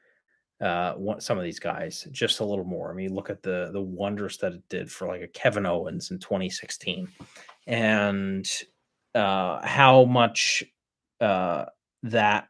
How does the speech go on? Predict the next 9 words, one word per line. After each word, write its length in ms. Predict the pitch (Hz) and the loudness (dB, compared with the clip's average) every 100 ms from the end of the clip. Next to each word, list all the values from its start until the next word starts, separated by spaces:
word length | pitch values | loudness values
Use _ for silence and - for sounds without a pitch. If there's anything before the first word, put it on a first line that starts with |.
| - | -2
more, 720 | 131 127 151 117 85 87 - _ _ _ _ - | 2 6 8 6 4 -2 -6 _ _ _ _ -2
you 140 | 131 | 0
know, 140 | 98 95 | 2 2
uh, 300 | 92 113 113 | 0 0 0
how 220 | 127 127 | 2 2
that 220 | 127 120 | 4 4
kinda 160 | 131 110 | 4 2
catapulted 720 | - 123 117 - 101 98 92 | 2 2 2 0 -8 -8 -8
him 280 | 90 90 | -8 -8